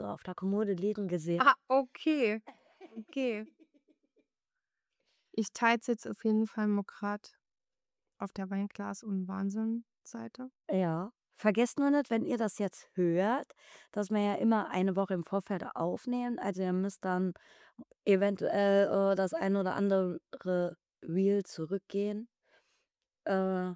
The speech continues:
Speaker 1: bis ihr das Video seht. Kommt drauf an, wie viel Content die Sabrina diese Woche hier noch hochlädt. <laughs> Schauen wir mal. Vielleicht noch das ein oder andere, wenn wir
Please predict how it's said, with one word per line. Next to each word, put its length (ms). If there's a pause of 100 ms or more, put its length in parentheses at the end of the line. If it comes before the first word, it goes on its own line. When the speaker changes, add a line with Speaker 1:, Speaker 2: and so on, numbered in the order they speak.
(180)
Speaker 1:
bis 220
ihr 140
das 200
Video 300
seht. 440 (680)
Kommt 240
drauf 180
an, 240
wie 160
viel 260
Content 640 (100)
die 140
Sabrina 600
diese 340
Woche 180
hier 160
noch 160
hochlädt. 500 (160)
<laughs> 600 (140)
Schauen 280
wir 100
mal. 280 (1000)
Vielleicht 320
noch 140
das 180
ein 240
oder 180
andere, 460 (400)
wenn 200
wir 380